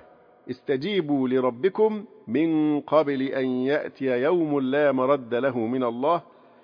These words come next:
ما لكم من ملجأ يومئذ وما لكم من نكير". وقال تعالى: "وأنفقوا مما رزقناكم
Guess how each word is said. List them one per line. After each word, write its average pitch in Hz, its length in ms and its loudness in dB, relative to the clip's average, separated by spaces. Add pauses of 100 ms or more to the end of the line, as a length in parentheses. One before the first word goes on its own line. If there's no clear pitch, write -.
(240)
ما 139 220 2
لكم 175 340 0
من 143 440 0
ملجأ 143 400 0
يومئذ 135 760 2 (260)
وما 131 420 0
لكم 135 300 -2
من 120 340 -2
نكير". 107 520 -6 (500)
وقال 123 380 2
تعالى: 127 520 0 (280)
"وأنفقوا 139 760 0
مما 165 600 2
رزقناكم 139 880 0